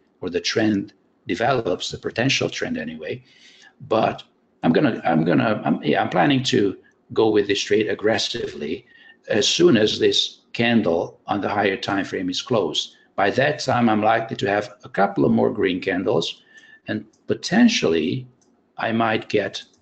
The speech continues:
a little bit of mini pullback on the precision chart. And that's exactly what I want to do. Wait here and make a plan to go long.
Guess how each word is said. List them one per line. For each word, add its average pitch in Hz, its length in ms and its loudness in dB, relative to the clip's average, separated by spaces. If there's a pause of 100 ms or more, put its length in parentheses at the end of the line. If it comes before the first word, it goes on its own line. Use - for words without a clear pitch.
(220)
a 107 80 0
little 226 360 4
bit 113 180 2
of 101 240 0 (100)
mini 123 440 2
pullback 82 720 -2 (680)
on 95 180 0
the 92 100 -2
precision 92 500 0
chart. - 320 -6 (380)
And 98 100 -4
that's - 300 0
exactly 104 640 -2
what 90 120 -4
I 80 120 -4
want 78 240 -8
to - 80 -12
do. 71 300 -8 (760)
Wait 95 280 -2
here - 320 -6 (460)
and 95 260 -2
make 160 200 2
a 139 60 0
plan 101 420 -4 (180)
to - 100 -8
go 95 200 0
long. 113 600 2